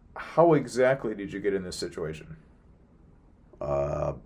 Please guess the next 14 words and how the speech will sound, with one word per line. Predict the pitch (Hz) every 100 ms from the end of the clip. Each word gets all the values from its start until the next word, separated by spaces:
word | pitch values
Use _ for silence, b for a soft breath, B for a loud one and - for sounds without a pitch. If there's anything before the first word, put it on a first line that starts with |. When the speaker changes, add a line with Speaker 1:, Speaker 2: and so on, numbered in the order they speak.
| -
Speaker 2:
I | 80
buckled | 78 95 95 - 90 87
up, | 95 113 -
and | 78 82 80
my | 78 78
friend | 78 - 95 98 101 98 - - - _ _ _ - - -
borrowed | - 95 107 117 104 90 92 110 120 117 b b b b b b
his | - 87 87
brother's | - 101 95 92 92 85 -
nineteen | 85 90 - - 98 92
sixty-nine | 87 - 85 - - 85 82 82 85 82 82 78 73 b b b
red | - 76 80 85 87 92 95 98 - - _ _ _ b b b b b b b - _ -
Charger | - - - 110 110 113 113 110 98 82 82 73 87 117 117 B B _ b b b -
with | 90 90 -